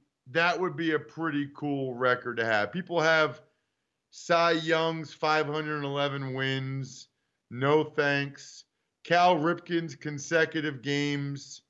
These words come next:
No thanks. Fifty-six game hitting streak, DiMaggio. That's, that's kinda cool. But I'd still think I'd rather, this guy wants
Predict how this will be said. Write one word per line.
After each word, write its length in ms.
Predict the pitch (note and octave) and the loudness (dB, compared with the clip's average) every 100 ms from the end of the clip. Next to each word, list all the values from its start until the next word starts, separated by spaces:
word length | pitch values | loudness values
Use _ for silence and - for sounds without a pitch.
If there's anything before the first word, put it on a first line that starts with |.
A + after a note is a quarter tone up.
| _ _ _ | _ _ _
No 340 | - B2+ D3 D#3 | -8 2 2 2
thanks. 760 | D3+ D3 C#3+ C#3 C3+ - - _ _ _ _ _ | 2 2 2 0 -6 -16 -20 _ _ _ _ _
Fifty-six 640 | A3+ A#3 A3+ D#3+ G#3+ G#3 | 0 2 -2 -2 -2 -4
game 300 | - G#3 G3+ | -4 0 0
hitting 320 | E3+ F3+ G#3 G#3+ | 2 2 2 -2
streak, 560 | - G#3+ A#3 A#3+ - | -6 -2 -2 -2 -6
DiMaggio. 880 | E3 D#3 D#3+ F3+ E3 G3 G#3 G#3+ G#3+ - _ _ _ _ _ _ | -4 0 2 2 0 2 4 4 2 -6 _ _ _ _ _ _
That's, 240 | A3+ A#3 A#3 | 0 0 2
that's 300 | - A#3 A#3 | 4 4 4
kinda 360 | A3+ A3 F3 | 4 4 4
cool. 600 | C#3+ - C#3+ C#3 D3 D3 - _ _ _ - | 0 -2 0 4 2 0 -8 _ _ _ 2
But 160 | D#3 | 4
I'd 280 | D#3+ F#3 G3 | 6 4 2
still 440 | - - G#3 G3+ | -4 0 4 4
think 380 | F#3 F3+ F3+ D3 - | 2 -2 -2 -4 -6
I'd 400 | D3+ D#3+ F3+ F#3+ | 0 2 4 2
rather, 480 | D#3 C#3+ C3+ C3 B2+ | 2 4 4 2 0
this 180 | D3+ F3+ | -4 -6
guy 240 | - E3+ | 2 4
wants 540 | D#3+ D#3 D#3 C#3+ - | 4 2 -2 -2 -14